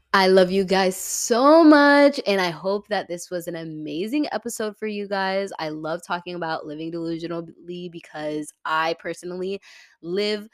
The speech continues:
the most delusionally every single day of my life, and I personally believe that that's how I've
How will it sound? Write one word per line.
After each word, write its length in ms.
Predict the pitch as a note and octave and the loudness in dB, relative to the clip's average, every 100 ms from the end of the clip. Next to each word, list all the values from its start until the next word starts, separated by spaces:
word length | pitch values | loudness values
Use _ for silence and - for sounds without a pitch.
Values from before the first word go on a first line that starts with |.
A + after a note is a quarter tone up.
| _ | _
the 160 | E3+ F#3 | -6 -4
most 600 | F3 E3 G#3 E4+ D4+ - | -4 -2 2 2 0 -6
delusionally 720 | B3 A3+ A3+ G#3+ G#3+ G#3+ A3 - | -6 -4 -4 -4 -4 -4 -4 -6
every 180 | E3+ F#3 | -8 -10
single 200 | G#3+ A#3+ | -10 -6
day 120 | A#3 | -4
of 100 | B3 | -4
my 140 | B3+ C4 | -4 -6
life, 500 | B3+ G3 E3+ G3 _ - | -4 -4 -4 -6 _ -12
and 640 | E3 D#3+ D#3 D#3 D#3 D#3 - | -8 -8 -8 -8 -8 -10 -8
I 140 | D3+ | -8
personally 560 | E3 - E3+ E3+ E3 D#3+ | -6 -8 -10 -8 -10 -10
believe 380 | D#3 D#3 D#3+ D#3+ | -8 -8 -8 -8
that 160 | D3+ | -10
that's 220 | C#3 D3+ - | -8 -10 -8
how 340 | D3+ D#3 D#3 - | -6 -4 -4 -4
I've 420 | D3+ D3+ D3+ D3+ | -4 -4 -4 -8